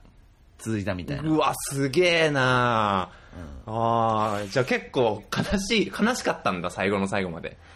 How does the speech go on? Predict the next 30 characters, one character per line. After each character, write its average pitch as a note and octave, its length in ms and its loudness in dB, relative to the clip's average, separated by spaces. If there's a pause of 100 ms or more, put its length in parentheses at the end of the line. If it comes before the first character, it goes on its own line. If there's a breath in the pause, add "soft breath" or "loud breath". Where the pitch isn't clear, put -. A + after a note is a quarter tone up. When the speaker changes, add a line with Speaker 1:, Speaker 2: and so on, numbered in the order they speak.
(120)
Speaker 1:
ま C#3 180 4
あ、 A2+ 60 0
な C#3+ 120 0
ん D3 40 -4
か C3+ 80 2
や A#2 60 4
っ G#2 60 -8
ぱ、 F#2 220 0 (540)
な G2 100 -10
ん - 20 -12
か - 160 -4
悲 A#2 100 0
し - 100 -4
か A#2 100 0
っ - 80 -8
た - 80 -16
っ - 40 -14
す - 120 -18
ね。 A2+ 240 -6 (200)
う D#2+ 40 -14
ん。 D#2 180 -12 (140)
Speaker 2:
<laughs> - 180 -20
Speaker 1:
は - 1160 -2
い。 - 20 -4
Speaker 2:
で C#4+ 80 2
も A3+ 120 4
そ C4 180 4
う - 20 6
い B3 240 4
う、 - 60 -2